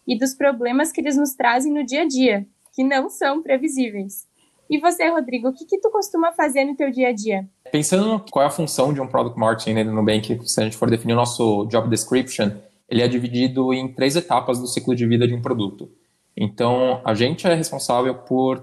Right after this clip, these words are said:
Speaker 2: três estágios. O primeiro é a gente fazer um Product Discovery, quando a gente tem algum produto ou uma feature que ainda não foi lançada. Então, se alguém tá alocado num produto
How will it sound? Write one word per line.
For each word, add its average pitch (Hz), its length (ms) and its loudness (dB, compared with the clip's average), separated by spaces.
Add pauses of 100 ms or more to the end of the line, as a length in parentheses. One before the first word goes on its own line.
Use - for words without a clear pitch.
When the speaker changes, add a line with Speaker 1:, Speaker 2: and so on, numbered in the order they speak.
Speaker 2:
três 147 220 0
estágios. 104 480 0
O - 40 -6
primeiro 131 300 0
é 165 40 2
a 160 40 0
gente - 100 -8
fazer 135 200 -2
um 147 80 -4
Product - 360 -2
Discovery, 143 540 0
quando 143 160 -6
a 135 60 -2
gente - 120 -10
tem 131 80 2
algum 127 240 2
produto 131 460 -2
ou 139 80 -4
uma 131 80 0
feature 135 340 0
que - 120 -6
ainda 147 200 2
não 156 140 0
foi 151 140 0
lançada. 147 600 0 (200)
Então, 131 340 0
se 175 320 0
alguém 160 260 0
tá 156 120 -2
alocado 127 400 0
num 123 200 0
produto 123 600 0